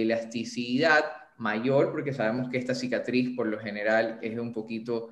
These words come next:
de mayor, este, rigidez que el tejido muscular, ¿no?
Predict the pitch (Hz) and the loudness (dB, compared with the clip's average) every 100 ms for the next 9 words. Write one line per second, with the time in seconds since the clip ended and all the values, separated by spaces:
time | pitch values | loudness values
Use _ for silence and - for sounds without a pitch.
0 | - _ _ 107 107 107 107 104 117 113 | -18 _ _ -2 0 0 -2 -2 2 4
1 | 113 113 110 101 - - 101 - - 98 | 4 4 2 0 -6 -6 -6 -8 -6 -4
2 | 92 - - 123 123 123 123 127 131 139 | -2 -4 -4 -2 2 2 2 2 4 2
3 | - - 110 - 101 110 107 113 113 110 | -2 -4 -4 -4 -6 -4 0 2 0 -6
4 | - 147 196 190 - - - 143 - | -8 2 6 8 6 -2 -6 -4 -6